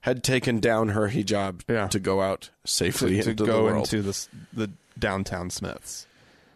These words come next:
Speaker 1: Yeah.
Speaker 2: Which is probably a place where she's perfectly fine, but
Speaker 1: who wants to
Speaker 2: those
Speaker 1: take
Speaker 2: are,
Speaker 1: a risk?
Speaker 2: those are, yeah.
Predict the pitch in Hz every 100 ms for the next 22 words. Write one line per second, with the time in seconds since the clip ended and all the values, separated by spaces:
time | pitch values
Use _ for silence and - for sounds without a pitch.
0 | _ _ - 113 120 113 - - 392 427
1 | 403 359 359 403 381 - 277 - _ _
2 | - 294 247 262 165 202 185 113 101 113
3 | 113 123 123 _ - - _ _ - 110
4 | 156 202 - 147 196 180 123 147 214 135
5 | 147 160 - _ _ - 120 110 98